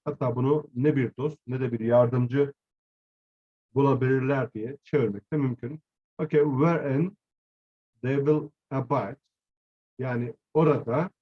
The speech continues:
abide, kalmak anlamında. Forever,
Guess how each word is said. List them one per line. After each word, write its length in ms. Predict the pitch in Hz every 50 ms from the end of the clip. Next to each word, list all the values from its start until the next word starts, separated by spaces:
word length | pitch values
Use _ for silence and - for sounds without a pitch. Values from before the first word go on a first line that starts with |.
| _ _ _ _ _ _ _ _ _ _ -
abide, 480 | 139 135 123 123 151 151 156 165 180 180 _ _ _ _ _ _ _ _ _ _ _ _ _ _ _
kalmak 640 | - - - 147 147 143 147 151 156 151 156 - - _
anlamında. 520 | - 117 110 107 101 101 98 95 95 - - _ _ _ _ _ _ _ _ _ _
Forever, 640 | - 151 151 - - 151 147 135 117 120 135 165